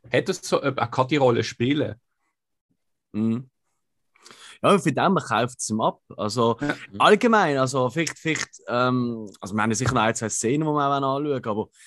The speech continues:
Speaker 2: ich finde allgemein, äh, die Figuren sind alle wirklich gut gespielt. Ich finde auch,
Speaker 3: <laughs>
Speaker 2: äh,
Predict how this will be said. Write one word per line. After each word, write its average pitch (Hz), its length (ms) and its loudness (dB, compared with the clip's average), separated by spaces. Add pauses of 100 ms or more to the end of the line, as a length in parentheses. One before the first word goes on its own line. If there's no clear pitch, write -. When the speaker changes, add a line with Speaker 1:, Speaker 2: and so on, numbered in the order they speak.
(220)
Speaker 2:
ich - 80 -12
finde 151 220 0
allgemein, 160 640 2
äh, 127 360 -2
die - 80 -14
Figuren 131 580 -2
sind 113 160 -4
alle 123 440 2
wirklich 139 260 -2 (240)
gut 147 320 2
gespielt. 131 560 0
Ich 92 80 -10
finde 117 300 0
auch, 113 160 4
Speaker 3:
<laughs> 117 60 4
Speaker 2:
äh, 113 320 0